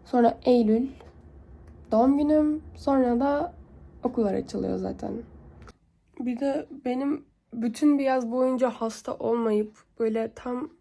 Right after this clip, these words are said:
"hadi bakalım tatile" dediğim zamanda hasta olmam. Kaçıncı level şanssızlık ya.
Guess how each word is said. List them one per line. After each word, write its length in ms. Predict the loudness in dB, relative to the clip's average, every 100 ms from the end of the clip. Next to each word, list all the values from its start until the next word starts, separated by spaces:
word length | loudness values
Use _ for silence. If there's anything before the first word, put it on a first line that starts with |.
| _
"hadi 260 | -8 -6
bakalım 720 | -6 -8 -8 -10 -8 -10 -10 -14 -8
tatile" 480 | -4 -2 -2 -2
dediğim 440 | 0 0 -2 -2 -2
zamanda 640 | -2 0 -2 -2 -4 -6 -12 -20 -20 -20 -20 _
hasta 420 | -6 -4 -4 -8
olmam. 420 | -6 -2 -2 -4 -10 -18 -20 -20 -20 -20 _ _ _ _ _ _ _ _ -20 -20
Kaçıncı 540 | -20 -16 -8 -6 -4 -4
level 320 | -4 -4 -6
şanssızlık 840 | -6 -6 -6 -10 -10 -12 -16 -18
ya. 120 | -18